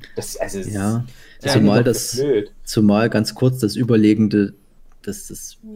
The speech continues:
Speaker 2: Thema, was dem allen eigentlich vorangeht, ist ja dieses Schuldthema, dass der da hat jemandem nicht geholfen, seinem besten Freund, da wie auch immer,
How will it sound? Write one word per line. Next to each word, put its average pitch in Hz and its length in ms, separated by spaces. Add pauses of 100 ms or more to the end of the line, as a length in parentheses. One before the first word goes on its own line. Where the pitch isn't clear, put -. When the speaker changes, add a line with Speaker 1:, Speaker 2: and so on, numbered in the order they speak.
(280)
Speaker 2:
Thema, 151 400
was 113 220
dem 95 240
allen 147 420
eigentlich 127 340
vorangeht, 104 480
ist - 120
ja 113 60
dieses 98 320
Schuldthema, 101 800
dass 95 200
der 101 160
da 101 120
hat 98 120
jemandem 101 600
nicht 101 240
geholfen, 101 560
seinem 92 240
besten - 320
Freund, 101 400
da 98 120
wie 98 100
auch - 120
immer, 101 240